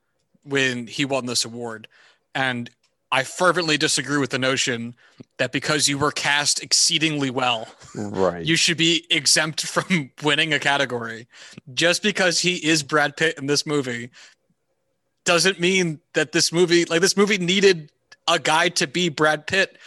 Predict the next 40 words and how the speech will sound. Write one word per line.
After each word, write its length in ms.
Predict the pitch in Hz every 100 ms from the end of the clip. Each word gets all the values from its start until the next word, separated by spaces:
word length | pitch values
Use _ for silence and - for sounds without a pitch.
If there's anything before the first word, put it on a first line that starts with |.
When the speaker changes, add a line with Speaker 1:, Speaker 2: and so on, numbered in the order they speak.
| - _
Speaker 1:
There 120 | 151 170
just 180 | 180 -
happens 360 | 175 180 180
to 120 | 170
be 200 | 131 170
a 80 | 180
guy 220 | 160 165
who 220 | 151 170 185
is 220 | 160 208
Brad 360 | - 156 131 120
Pitt 260 | 131 131 _ - - - - 247 - -
who 160 | 175
is 140 | 180 170
able 240 | 180 175
to 120 | 175
do 200 | 156 190
this, 260 | 151 135 -
and 160 | 160
that 100 | 160
should 300 | 160 175 165 -
not 160 | 175
be 120 | 190
held 240 | 151 156 151
against 340 | 151 170 -
him 220 | 123 127 - - -
because 240 | 156 165
it's 180 | 185 143
very 300 | 143 180 180
hard 200 | 196 320
to 60 | 247
re-, 220 | 151 143 135 135 -
be 160 | 156 135
Brad 280 | 143 127
Pitt. 300 | - 147 - - - -
Otherwise, 400 | 247 302 302 277
we'd 140 | 311
all 180 | 320 480
be 100 | 277
Brad 300 | 151 139 131
Pitt 220 | 139 139